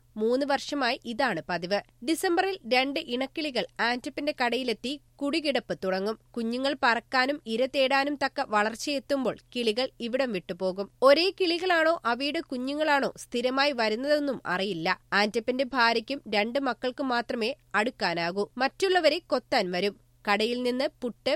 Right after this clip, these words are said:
പഴംപൊരി, ഉണ്ടംപൊരി, പഴം എന്നിവയാണ് തീറ്റയായി നൽകുന്നത്. ഇതെല്ലാം എടുത്തു കൊടുത്താൽ മാത്രം തിന്നും. അതല്ലാതെ കടയിലെ യാതൊന്നിലും തൊടുകയോ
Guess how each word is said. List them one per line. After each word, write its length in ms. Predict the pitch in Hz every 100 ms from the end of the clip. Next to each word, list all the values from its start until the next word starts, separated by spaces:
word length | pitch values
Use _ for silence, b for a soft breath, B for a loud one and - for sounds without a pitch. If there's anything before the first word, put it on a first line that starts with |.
| -
പഴംപൊരി, 520 | 240 226 247 247 277 -
ഉണ്ടംപൊരി, 560 | 226 240 269 269 277 175 _
പഴം 280 | 226 220 254 -
എന്നിവയാണ് 560 | 220 240 285 285 247 151
തീറ്റയായി 540 | - 240 233 302 185
നൽകുന്നത്. 480 | 165 170 185 196 208 208 _
ഇതെല്ലാം 480 | 269 302 349 339 359
എടുത്തു 220 | 311 311
കൊടുത്താൽ 380 | 349 277 262 311 294
മാത്രം 420 | 233 240 - 170
തിന്നും. 340 | - 175 196 208 _ _
അതല്ലാതെ 500 | 185 214 233 226 240 294
കടയിലെ 460 | 226 202 233 254 294
യാതൊന്നിലും 680 | 208 185 208 247 240 254 277 262
തൊടുകയോ 500 | 233 202 233 247